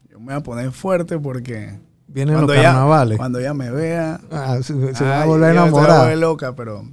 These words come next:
Speaker 1: Esa es la idea que uno tiene cuando es peladito, ¿no? Tú sabes, no es, no es lo mismo.
Speaker 2: ¿Y a, a qué edad, a, a, a qué, a qué
Speaker 1: Eso
Speaker 2: edad?
Speaker 1: fue de los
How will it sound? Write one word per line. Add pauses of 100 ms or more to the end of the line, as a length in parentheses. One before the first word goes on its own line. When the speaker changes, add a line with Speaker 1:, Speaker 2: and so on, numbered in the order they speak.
(200)
Speaker 1:
Esa
es
la
idea
que
uno
tiene
cuando
es
peladito,
¿no? (320)
Tú
sabes, (300)
no
es,
no
es
lo
mismo. (200)
Speaker 2:
¿Y
a,
a
qué
edad,
a,
a,
a
qué,
a
qué
Speaker 1:
Eso
Speaker 2:
edad?
Speaker 1:
fue
de
los